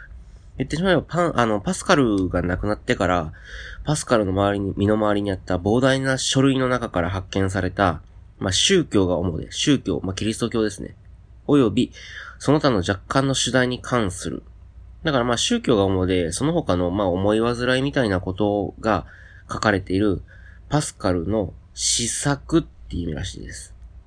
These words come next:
パンセっていうのは思索っていう意味らしいです。思索っていうのはまあ、思い煩いとか、そういった意味ですね。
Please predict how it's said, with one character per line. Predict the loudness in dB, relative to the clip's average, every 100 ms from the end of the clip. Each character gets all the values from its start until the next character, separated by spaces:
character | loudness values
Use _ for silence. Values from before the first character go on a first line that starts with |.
| -10
パ | 0 2
ン | 2
セ |
っ | -2
て |
い |
う | -2
の | -2
は |
思 | -4 -4
索 | -2 -2 -2
っ |
て | -2
い | -4
う |
意 | -2
味 |
ら | -6
し | -8
い |
で | -10
す。 | -14 -20 -20 -20 -20 -20 -20 -20 -20 -20 -20 -20 -20 -14 -8
思 | -2
索 | -2 0 0
っ |
て | 2
い |
う | 2
の |
は | 2 2
ま | 0
あ、 | -6 -18 -18 -18 -4
思 | 0 2
い | 2
煩 | 0 -2 0 0
い | 0
と | -4
か、 | -2 -2 -4 -8
そ | -8
う | -8
い |
っ | -4
た | 0
意 | 0
味 | 0
で | -4
す | -8 -8
ね。 | -8 -10